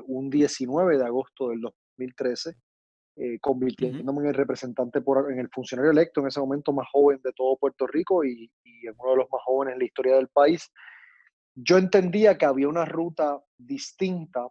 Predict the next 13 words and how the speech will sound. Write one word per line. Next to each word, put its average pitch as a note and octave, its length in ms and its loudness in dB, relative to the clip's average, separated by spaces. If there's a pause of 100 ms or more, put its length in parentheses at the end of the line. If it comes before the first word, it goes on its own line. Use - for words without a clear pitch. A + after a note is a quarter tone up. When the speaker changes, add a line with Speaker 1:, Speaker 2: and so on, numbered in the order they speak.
(120)
Speaker 1:
para B2+ 320 -2
enfrentar B2 840 -2 (220)
la A#2+ 600 -4
crisis D3+ 600 -2
económica, C#3 760 0 (680)
política, B2 640 -4
social C3+ 460 -2
y C#3 160 -2
fiscal C#3 460 0
que B2+ 100 -2
atravesaba A#2+ 580 -2
el C3 100 0
país, D#3+ 460 -2